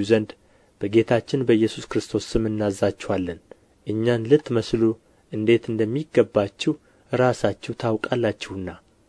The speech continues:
በእናንተ ዘንድ ያለ ሥርዓት አልሄድንምና፣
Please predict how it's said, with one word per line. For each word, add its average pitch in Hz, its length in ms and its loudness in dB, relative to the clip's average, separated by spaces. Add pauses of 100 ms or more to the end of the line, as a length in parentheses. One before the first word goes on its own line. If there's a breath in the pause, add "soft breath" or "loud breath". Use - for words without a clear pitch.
(160)
በእናንተ 135 520 4
ዘንድ 147 280 6
ያለ 107 220 4
ሥርዓት 113 380 0 (220)
አልሄድንምና፣ 110 840 0